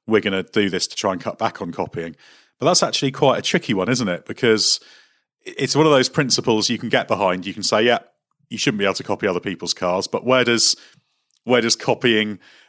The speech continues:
begin? Because obviously, if, uh, an example one, one reader gave was, "Well, does that, would that mean that if it applied in nineteen sixty-eight, nobody could copy a, a wing because, uh,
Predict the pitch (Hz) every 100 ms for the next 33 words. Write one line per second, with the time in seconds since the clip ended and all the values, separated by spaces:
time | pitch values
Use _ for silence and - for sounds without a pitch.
0 | _ - 123 117 90 87 - 113 117 110
1 | - 104 101 - - - 104 98 98 92
2 | 110 120 104 90 98 92 110 98 92 -
3 | 101 98 98 92 92 95 92 - 92 -
4 | 95 104 110 95 98 104 - 101 95 85
5 | 85 - 113 101 98 101 92 - - -
6 | - _ _ - - 101 90 98 90 87
7 | 110 104 90 - 104 92 95 - - 95
8 | 104 95 98 104 107 90 82 90 - 92
9 | - - 98 90 90 90